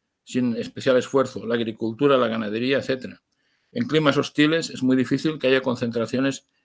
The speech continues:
de demografía, de población importantes. Y si no las hay, no se puede ser potencia. Cuando tiene sus cosas, me refiero, el toque que le da Spigman es este,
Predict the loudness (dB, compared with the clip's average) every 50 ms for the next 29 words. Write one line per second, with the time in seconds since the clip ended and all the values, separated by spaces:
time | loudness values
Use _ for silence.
0 | _ _ -2 0 0 2 2 0 0 0 -2 -2 0 0 0 0 0 -2 -6 -8
1 | -8 -6 -4 -2 -2 -2 0 0 0 0 0 0 -2 -4 -8 -6 -4 -2 -2 -2
2 | -4 -8 -14 -20 _ _ _ _ _ _ _ _ _ -12 -8 -4 0 2 4 4
3 | 4 4 4 2 2 0 -2 -4 -4 -4 -2 -2 -2 -2 -2 -6 -8 -8 -10 -8
4 | -6 -6 -6 -6 -10 -14 -20 _ _ _ _ _ _ _ _ -6 -4 0 4 6
5 | 6 6 6 4 0 2 4 4 4 4 2 0 0 0 2 4 6 6 6 6
6 | 6 4 2 2 0 -4 -14 _ 2 2 4 4 4 2 2 2 2 2 2 0
7 | 0 -2 -4 -2 0 0 0 0 0 -2 -4 -6 -6 -10 -14 -20